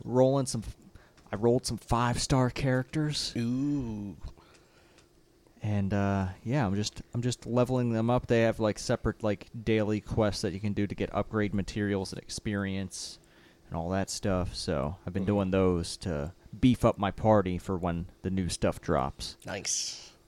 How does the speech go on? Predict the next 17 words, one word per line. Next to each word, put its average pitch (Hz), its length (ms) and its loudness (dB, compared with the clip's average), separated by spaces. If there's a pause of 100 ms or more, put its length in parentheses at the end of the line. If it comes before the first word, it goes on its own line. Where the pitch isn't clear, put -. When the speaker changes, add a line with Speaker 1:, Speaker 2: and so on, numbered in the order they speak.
(500)
Speaker 1:
Um, 65 400 -8 (960)
<laughs> - 800 -20
uh, 123 460 4
yeah, 196 260 6
and 127 180 2
that, 156 180 4
that's - 180 0
pretty 214 320 4
much 180 240 4
it. 165 300 6
I 123 120 4
have 156 420 2
a 156 60 -4
few 156 280 0
other 147 180 0
games 151 540 -2
on 147 300 0